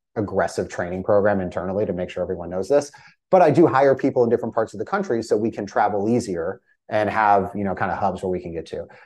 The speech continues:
So we will come to anyone's house anywhere, right? That's part of it. And we will do a full inspection and go through the whole process, which is find the problems, test what needs to be tested,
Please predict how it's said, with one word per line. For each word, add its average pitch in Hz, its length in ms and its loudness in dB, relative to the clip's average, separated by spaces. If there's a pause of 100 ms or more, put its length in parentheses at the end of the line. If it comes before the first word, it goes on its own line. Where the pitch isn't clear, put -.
(140)
So 117 160 6
we 131 440 6
will 123 240 4
come 143 240 2
to 107 120 2
anyone's 123 320 0
house 101 420 2
anywhere, 92 640 -8
right? 95 200 -2
That's 104 140 -6
part 82 200 -4
of 80 80 -4
it. 101 340 -4 (120)
And 92 80 -6
we 92 80 -2
will 95 80 -4
do 90 140 -2
a 92 40 -2
full 95 180 -6
inspection 92 500 -4
and 95 100 -2
go 90 120 2
through 104 120 0
the 92 80 2
whole 95 160 -4
process, 92 420 0
which 95 140 -8
is 87 160 -12
find 113 240 2
the 110 40 0
problems, 107 460 0
test 110 240 -4
what 110 100 -2
needs 107 140 -6
to 104 80 -8
be 98 100 -6
tested, 98 540 0